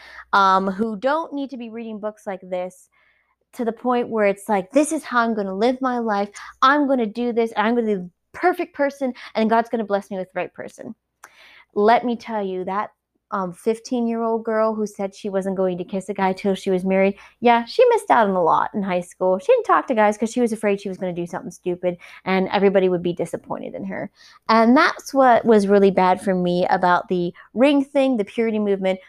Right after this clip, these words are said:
was that it was put on a pedestal. It wasn't good. There was consider-, you were considered if you,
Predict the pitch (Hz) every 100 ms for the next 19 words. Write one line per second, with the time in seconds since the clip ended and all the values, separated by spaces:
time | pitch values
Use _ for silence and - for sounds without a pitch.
0 | _ - 220 208 214 196 196 226 226 226
1 | - 214 190 180 - - - - 107 -
2 | 196 277 185 - - - _ _ - -
3 | 277 427 539 480 - 302 302 294 294 -
4 | _ _ - 262 285 294 277 339 370 -
5 | 254 262 262 320 359 392